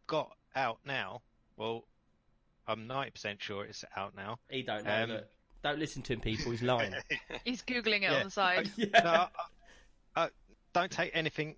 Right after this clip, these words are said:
Speaker 1: that I say as fact for the next, like, couple of minutes.
Speaker 2: <laughs>
Speaker 1: Um, but <laughs>
Speaker 2: He's come on here, Jack
Speaker 1: But
Speaker 2: and Ori.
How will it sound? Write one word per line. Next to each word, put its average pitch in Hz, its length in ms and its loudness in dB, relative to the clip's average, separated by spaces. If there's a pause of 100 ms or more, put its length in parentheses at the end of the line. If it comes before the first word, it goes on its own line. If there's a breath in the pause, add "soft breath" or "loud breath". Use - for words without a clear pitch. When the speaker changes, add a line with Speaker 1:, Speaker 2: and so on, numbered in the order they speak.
Speaker 1:
that 131 140 0
I 131 120 6
say 123 320 0
as 110 140 -6
fact - 560 -4 (220)
for 117 60 -8
the 110 100 -6
next, 110 340 -4
like, 107 140 -2
couple 110 260 -4
of 104 40 -10
minutes. 98 540 -10 (100)
Speaker 2:
<laughs> - 100 -18
Speaker 1:
Um, 220 400 6 (220)
but - 240 2 (440)
<laughs> - 420 0
Speaker 2:
He's 330 160 2
come 226 240 2
on 214 120 6
here, 208 120 6
Jack 202 220 6
Speaker 1:
But 175 100 6
Speaker 2:
and 247 100 2
Ori. 339 480 2